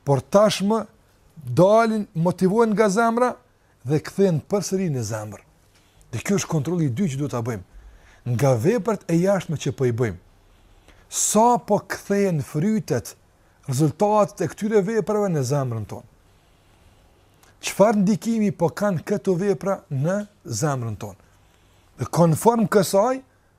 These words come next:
mund pastaj edhe ta masim deri në një masë saktuar se apo pranon këto vepra tek Allahu xhallahu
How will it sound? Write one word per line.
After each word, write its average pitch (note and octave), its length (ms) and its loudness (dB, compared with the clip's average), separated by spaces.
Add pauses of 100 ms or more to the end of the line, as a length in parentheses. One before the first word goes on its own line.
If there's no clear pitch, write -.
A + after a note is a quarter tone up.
(460)
mund E3+ 460 0
pastaj E3 480 -2 (580)
edhe F3+ 380 0 (360)
ta D#3 140 4
masim D#3+ 720 0
deri G3 260 0
në E3 140 0
një D#3 160 -2
masë F3 320 -4
saktuar G3+ 420 -4 (240)
se - 300 0 (240)
apo C3 260 -4
pranon E3 540 -2
këto E3 160 -4
vepra E3 240 -4
tek D3 180 -4
Allahu D3+ 240 0
xhallahu C#3 400 0